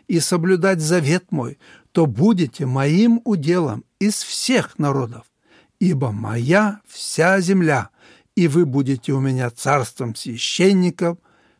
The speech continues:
и народом святым». Книга Исход, девятнадцатая глава, стихи с четвертого по шестой. Итак, возрождение —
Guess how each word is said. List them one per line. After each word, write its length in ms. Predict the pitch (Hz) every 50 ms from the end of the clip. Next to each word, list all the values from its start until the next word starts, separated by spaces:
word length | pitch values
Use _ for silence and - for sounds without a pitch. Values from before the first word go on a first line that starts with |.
| _ _ _ _ _
и 100 | 165 151
народом 640 | 147 143 131 117 123 131 131 120 127 123 120 117 - _ _ _
святым». 600 | - - - 139 131 113 - - 131 101 92 - _ _ _ _ _ _ _ _ _ _ _ _ _ _ _ _ _ _ _
Книга 340 | - - 156 147 113 104 104
Исход, 440 | 104 - - - 160 170 170 - _ _ _ _ - - _ _ _
девятнадцатая 800 | - 180 170 170 156 - 147 113 110 - - - - - 135 113
глава, 280 | 123 107 107 131 147 143
стихи 400 | - - - 160 123 - 175 147
с 80 | -
четвертого 640 | - - - 143 - 147 131 113 113 - 135 117 117
по 160 | 117 - - 127
шестой. 460 | - 139 120 - - - 107 95 - _ _ _ _ _ _ _ - - - - - - - _
Итак, 400 | - 175 127 - 175 151 127 -
возрождение — 1000 | 151 147 147 120 139 131 123 113 104 113 - 143 160 220 254 269 240 175 113 -